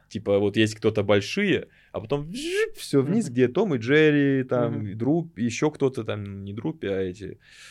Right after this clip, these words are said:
Speaker 1: э, ну, в общем,
Speaker 2: Да.
Speaker 1: персонажи, которые чуть на нижних уровнях живут. То есть и у тебя, э,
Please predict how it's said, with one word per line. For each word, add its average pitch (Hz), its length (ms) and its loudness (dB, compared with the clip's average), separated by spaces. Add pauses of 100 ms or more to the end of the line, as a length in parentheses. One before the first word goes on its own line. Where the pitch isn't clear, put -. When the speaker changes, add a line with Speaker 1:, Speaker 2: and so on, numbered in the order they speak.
(260)
Speaker 1:
э, - 380 -8
ну, 120 140 4
в 117 40 8
общем, 87 420 0
Speaker 2:
Да. 135 220 -8
Speaker 1:
персонажи, 135 340 4
которые 117 220 0
чуть 123 220 -2
на 120 100 6
нижних 110 440 2
уровнях 98 360 0
живут. 131 380 -4 (340)
То 117 120 4
есть 110 240 2
и 107 180 4
у 107 100 4
тебя, 127 180 6 (380)
э, 101 1080 0